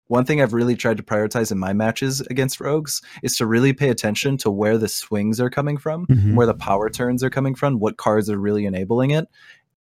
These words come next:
Speaker 1: And I've gotta tell you, I really wanted it to be just Raiding Party. And then I really wanted it to be just prep. And I really wanted it to be either of them. But going against Rogue,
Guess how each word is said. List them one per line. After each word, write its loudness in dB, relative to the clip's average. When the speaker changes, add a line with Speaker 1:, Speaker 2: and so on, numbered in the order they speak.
Speaker 1:
And 4
I've 2
gotta 6
tell 4
you, 0
I 0
really 2
wanted 4
it -6
to -14
be -4
just -6
Raiding -2
Party. -4
And 2
then 6
I 6
really 6
wanted 6
it -4
to -6
be 0
just -4
prep. -4
And 2
I 6
really 4
wanted 2
it -10
to -8
be 0
either 0
of -4
them. -10
But -2
going 4
against 2
Rogue, 2